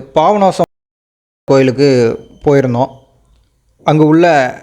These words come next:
கடை வியாபாரிகள், அதாவது சின்ன சின்ன சிறுவர்களுக்கான விளையாட்டுப் பொருட்கள், கோயிலுக்கு தேவையான பூஜை பொருட்களை கோயில் அருகில் விற்கக்கூடிய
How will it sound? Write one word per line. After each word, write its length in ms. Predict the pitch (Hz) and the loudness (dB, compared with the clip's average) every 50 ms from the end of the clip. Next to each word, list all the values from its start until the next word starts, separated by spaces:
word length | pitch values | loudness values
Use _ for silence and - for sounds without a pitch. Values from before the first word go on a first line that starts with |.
| - _ _ _ _ _ _ _ | -20 _ _ _ _ _ _ _
கடை 280 | _ - 147 151 170 180 | _ -4 -2 0 -2 -2
வியாபாரிகள், 680 | 156 156 147 147 143 147 139 139 135 127 123 113 - | 0 0 0 0 0 0 0 0 0 -2 -4 -6 -6
அதாவது 680 | - 147 135 139 143 143 147 147 143 135 131 127 127 - | -6 -2 0 0 0 2 2 2 2 2 0 -2 -6 -6
சின்ன 180 | - 151 143 135 | -4 -4 -4 -4
சின்ன 480 | - 147 143 135 131 127 127 127 - - - - - _ _ - | -4 -2 -2 0 0 0 -2 -4 -6 -10 -14 -20 -20 _ _ -20
சிறுவர்களுக்கான 720 | - - 151 151 160 160 147 147 147 131 143 139 139 139 | -2 -2 0 2 2 2 2 0 0 0 0 0 0 0
விளையாட்டுப் 400 | 135 135 139 139 135 135 131 131 | 0 2 2 0 0 -2 -4 -4
பொருட்கள், 340 | 131 123 123 117 131 127 120 | -4 -4 -4 -4 -4 -4 -2
கோயிலுக்கு 360 | - 135 139 139 139 135 123 | 0 0 2 2 0 0 -2
தேவையான 300 | 135 127 127 127 127 123 | 0 0 0 0 -2 -2
பூஜை 240 | - 139 135 139 135 | -4 -2 -2 0 0
பொருட்களை 460 | 127 131 123 123 127 123 123 120 120 | 0 -2 -2 -2 -2 -2 -2 -2 -2
கோயில் 420 | - 135 139 139 143 135 131 - | -2 0 2 2 2 0 -2 -4
அருகில் 360 | - 135 135 135 135 135 131 127 | -4 -2 0 0 0 0 0 -2
விற்கக்கூடிய 760 | 131 131 - 135 113 123 123 123 123 131 139 131 120 117 | -4 -4 -6 -6 -4 -2 -2 0 0 2 0 0 -2 -4